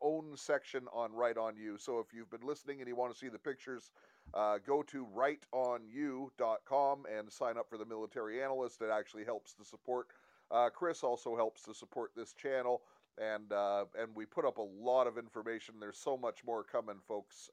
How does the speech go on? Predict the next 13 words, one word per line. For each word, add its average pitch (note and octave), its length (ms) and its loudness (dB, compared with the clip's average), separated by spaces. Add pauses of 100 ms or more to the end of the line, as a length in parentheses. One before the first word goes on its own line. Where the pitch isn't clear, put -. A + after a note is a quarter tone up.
Uh, F#2 300 -2
it, G#2+ 240 -8
it's A2+ 240 -12
just, A#2 180 -12 (540)
it's B2+ 200 -4
a C3+ 60 4
world, B2+ 540 2
it's C3 220 -4
like C3+ 160 2
having D3 300 4
your C3+ 240 -2
own D3+ 320 0 (120)
library A#2+ 880 0